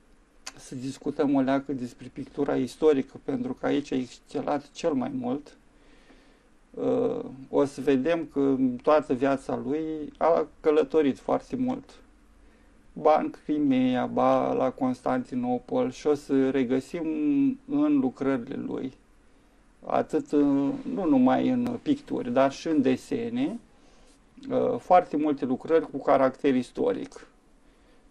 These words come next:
Uh, a făcut și studii la Paris,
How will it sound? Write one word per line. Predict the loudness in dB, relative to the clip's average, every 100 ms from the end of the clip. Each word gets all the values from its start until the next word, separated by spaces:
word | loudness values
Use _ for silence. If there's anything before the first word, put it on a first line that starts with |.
| _
Uh, | -4 2 4 6 4 0 -8 -20 _ _ _ _ _ _ _ _ _ _ 4
a | 4
făcut | 6 2 -2 -6
și | -6 -10
studii | -6 -2 2
la | 2
Paris, | 2 0 -2 -8 -10 -14